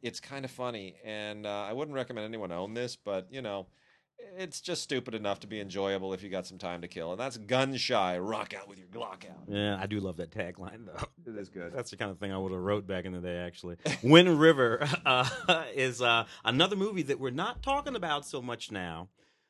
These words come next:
Speaker 2: uh, as we go into award
Speaker 1: Yeah.
Speaker 2: seasons, but I'm pretty sure these filmmakers thought we would be, uh, Jeremy Renner, Elizabeth Ols-, Olsen's film. Uh, Taylor Sheridan directing. Taylor Sheridan, of course, from Hell and High Water,
Speaker 1: Yep,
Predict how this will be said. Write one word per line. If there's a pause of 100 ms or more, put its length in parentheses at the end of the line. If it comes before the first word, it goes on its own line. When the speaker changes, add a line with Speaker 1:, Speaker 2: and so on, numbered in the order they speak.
(140)
Speaker 2:
uh, (220)
as
we
go
into
award
Speaker 1:
Yeah.
Speaker 2:
seasons,
but
I'm
pretty
sure
these
filmmakers (100)
thought
we
would
be,
uh,
Jeremy
Renner, (100)
Elizabeth (120)
Ols-, (120)
Olsen's
film. (480)
Uh,
Taylor
Sheridan
directing.
Taylor
Sheridan,
of
course,
from
Hell
and (220)
High
Water,
Speaker 1:
Yep,